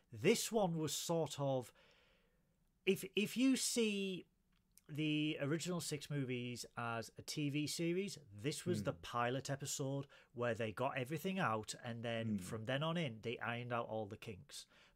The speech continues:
Speaker 1: But it was extremely padded. Because like you said,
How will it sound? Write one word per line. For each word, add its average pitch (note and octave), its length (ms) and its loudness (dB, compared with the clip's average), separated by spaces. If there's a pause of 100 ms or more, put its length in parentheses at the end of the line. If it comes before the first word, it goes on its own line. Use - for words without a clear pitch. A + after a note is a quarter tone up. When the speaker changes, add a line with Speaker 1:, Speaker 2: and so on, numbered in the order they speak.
(120)
Speaker 1:
But C3 300 6 (800)
it C#3+ 120 0
was C3 160 -2
extremely C#3 600 0
padded. F#2+ 420 -6 (1500)
Because A#2 340 -4
like C3+ 220 0
you D#3+ 100 0
said, A2 340 -2